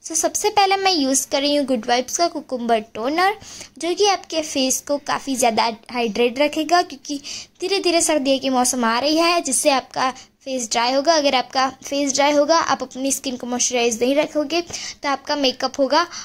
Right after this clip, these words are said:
वो क्रैक होगा, बेस पे आपके, अ, पूरे वाइट वाइट दिखेगा, मतलब वो आपका बेस एकदम अच्छा सा नहीं होगा। उसके बाद मैंने लिप बाम की,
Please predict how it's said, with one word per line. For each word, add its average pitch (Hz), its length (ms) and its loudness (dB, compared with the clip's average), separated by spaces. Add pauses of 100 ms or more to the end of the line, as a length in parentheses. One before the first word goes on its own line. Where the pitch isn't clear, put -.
(180)
वो 254 100 -8
क्रैक 277 460 -4
होगा, 302 380 0 (560)
बेस 262 400 0 (160)
पे 285 120 -2
आपके, 269 400 -6
अ, - 480 -8
पूरे 269 360 -2
वाइट 226 320 0
वाइट 269 240 -2
दिखेगा, 269 540 -4 (480)
मतलब 262 280 -4
वो 269 160 2
आपका - 400 -4
बेस 240 360 -4
एकदम 254 280 -4
अच्छा 247 300 -6
सा 254 140 -2
नहीं 247 320 0
होगा। 277 300 0 (260)
उसके - 180 -6
बाद 269 280 -2
मैंने 262 180 0
लिप 247 240 0
बाम 247 180 -2
की, - 180 -10